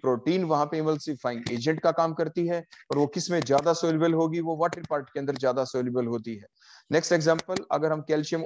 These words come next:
ओलिएट को लेते हैं, तो उस वक्त क्या होगा कि आपके वाटर और ऑयल आपने ले लिया, तो वाटर और ऑयल जब हम लेते हैं, तो जो कैल्शियम ओलिएट है, तो यहाँ पे बना wa-, water in oil।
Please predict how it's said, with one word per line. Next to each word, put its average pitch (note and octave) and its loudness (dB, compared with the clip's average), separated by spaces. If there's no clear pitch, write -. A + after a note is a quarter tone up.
ओलिएट C#3 2
को F3 0
लेते E3 -2
हैं, F3+ -6
तो D3 4
उस D3+ 0
वक्त D#3+ 2
क्या F3 6
होगा F3 2
कि E3+ -6
आपके D#3 0
वाटर B2 0
और D3 4
ऑयल C#3 2
आपने D3 0
ले D3 0
लिया, D3+ -6
तो C#3 -2
वाटर C3 2
और D#3 4
ऑयल D#3 2
जब D#3 2
हम D#3 -2
लेते C#3+ 0
हैं, C#3+ -4
तो D3+ -2
जो C#3+ -6
कैल्शियम D3 0
ओलिएट C3 2
है, D#3+ -2
तो D3 -2
यहाँ C3 0
पे F#3+ 2
बना D#3+ 2
wa-, B2+ -4
water A#2+ -2
in D#3+ 4
oil। F#3 6